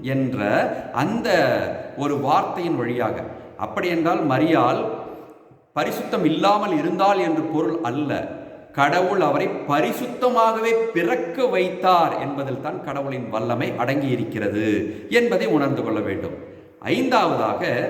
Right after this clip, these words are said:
அவர் பரிசுத்த ஆவியால் நிரம்பியது எதை சுட்டிக்காட்டுகின்றது? கடவுள் அல்லது மீட்பரை இந்த உலகத்திற்கு கொண்டு வந்து சேர்த்து நம்மையெல்லாம் கடவுளோடு ஒன்றாக்கக்கூடிய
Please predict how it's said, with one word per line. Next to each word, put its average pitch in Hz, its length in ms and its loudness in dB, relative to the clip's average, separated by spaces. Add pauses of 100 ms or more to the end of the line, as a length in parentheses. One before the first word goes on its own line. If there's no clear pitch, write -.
அவர் 117 280 -4
பரிசுத்த - 500 -2
ஆவியால் 156 640 2
நிரம்பியது 180 600 -2
எதை 147 220 -2
சுட்டிக்காட்டுகின்றது? 135 1300 -2 (680)
கடவுள் 170 760 4
அல்லது 143 440 0 (320)
மீட்பரை 110 1000 -2 (260)
இந்த 156 400 4
உலகத்திற்கு 160 880 0
கொண்டு 147 340 0
வந்து 143 320 2
சேர்த்து 120 880 -2 (260)
நம்மையெல்லாம் 117 680 0 (260)
கடவுளோடு 165 840 2
ஒன்றாக்கக்கூடிய 143 1080 -2